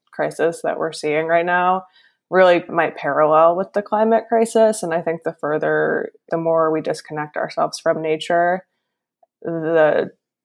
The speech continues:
worse off we are as a species. And also,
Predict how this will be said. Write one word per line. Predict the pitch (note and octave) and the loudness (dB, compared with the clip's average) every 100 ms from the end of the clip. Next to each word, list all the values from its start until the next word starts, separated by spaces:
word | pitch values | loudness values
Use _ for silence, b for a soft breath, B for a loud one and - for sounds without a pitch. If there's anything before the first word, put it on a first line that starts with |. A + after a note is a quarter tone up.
| _ | _
worse | E3 E3 E3 E3 | -2 2 2 2
off | D#3 - D3 | 2 2 -2
we | D#3 | 2
are | D#3+ E3 F3 F#3+ F#3+ | 4 6 4 4 2
as | F#3 | 2
a | G3 | -4
species. | F#3+ - G#3+ G3+ G3+ G3 | -4 -2 -2 2 2 2
And | E3+ | 0
also, | D3+ D#3 D#3 | -4 -4 -8